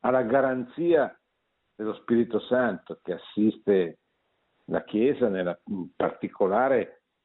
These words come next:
nella figura, attraverso la figura del pontefice e dei vescovi in, in comunione con lui.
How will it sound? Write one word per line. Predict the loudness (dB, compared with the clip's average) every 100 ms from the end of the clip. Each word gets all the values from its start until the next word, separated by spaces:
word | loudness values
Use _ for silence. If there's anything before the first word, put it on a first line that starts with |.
| _ _ -6
nella | -2 -2 -2
figura, | -4 2 2 2
attraverso | 2 0 0 -2
la | -4
figura | -2 0 2 2
del | -2 -2
pontefice | 0 0 0 -4 -4 -8 0 2 2 -2 _ _ _ _ _
e | -6 -4
dei | 0 2
vescovi | 2 0 -2 -2 2 2 2 -2
in, | -4 -8 -8 -8
in | -12 -14 -20 -20 -20 -10
comunione | -4 0 2 2 2
con | 0 0
lui. | 2 2